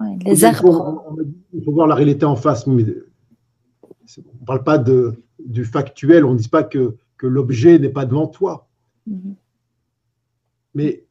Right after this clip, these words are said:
Speaker 2: quand je pose la question, est-ce que cela est vrai ? C'est, est-ce que ce à quoi tu crois ici maintenant, c'est-à-dire que tu prends pour, euh, euh,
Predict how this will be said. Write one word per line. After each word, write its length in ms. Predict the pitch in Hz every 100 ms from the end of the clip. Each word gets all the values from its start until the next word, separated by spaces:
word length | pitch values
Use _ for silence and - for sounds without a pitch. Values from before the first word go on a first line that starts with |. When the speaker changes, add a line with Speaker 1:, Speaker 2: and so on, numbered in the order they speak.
| _
Speaker 2:
quand 160 | - 143
je 120 | 123
pose 240 | - 180 139
la 60 |
question, 300 | 123 120 175
est-ce 120 | 131
que 80 | 131
cela 260 | 110 127 117
est 40 |
vrai ? 440 | 104 131 190 220 - _ _
C'est, 360 | - 127 120 - _ _ _ _ _ _ _ _ _ -
est-ce 220 | 127 -
que 240 | 190 185 180
ce 200 | - 165
à 120 | 151
quoi 280 | - 175 160
tu 440 | - 135 123 113 - -
crois 380 | - 143 165
ici 280 | 135 - 143
maintenant, 360 | 123 113 156 185
c'est-à-dire 380 | 135 120 131 -
que 80 |
tu 200 | 117 120
prends 300 | - - 165
pour, 440 | 113 - 127 107 120
euh, 160 | 110 - _ _ _
euh, 120 | 123